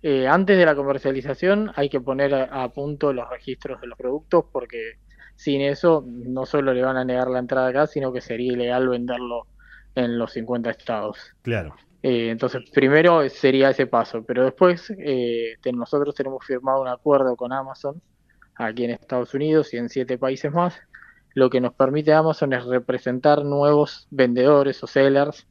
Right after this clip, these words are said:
Speaker 1: para su canal. Eh, de esa forma le asigna a Amazon un ejecutivo de cuentas y lo guía paso a paso en todo lo que tiene que hacer para dar de alta sus productos en ese marketplace.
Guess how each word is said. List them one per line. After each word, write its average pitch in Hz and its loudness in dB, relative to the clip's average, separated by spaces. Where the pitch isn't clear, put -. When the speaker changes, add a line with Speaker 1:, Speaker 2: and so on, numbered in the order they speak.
Speaker 1:
para 120 4
su 123 -2
canal. 190 4
Eh, 123 2
de 127 0
esa 131 0
forma 156 2
le 127 0
asigna 127 -2
a 127 0
Amazon 127 -4
un 127 -6
ejecutivo 139 0
de 139 2
cuentas 175 0
y 127 -4
lo 120 -4
guía 127 -2
paso 131 -4
a 120 -4
paso 135 -2
en 127 -8
todo 131 2
lo 123 0
que 120 -10
tiene 127 -4
que 123 -8
hacer 135 -4
para 113 -4
dar 131 4
de 127 4
alta 131 0
sus - -10
productos 131 -4
en 120 -8
ese 117 -10
marketplace. 113 -12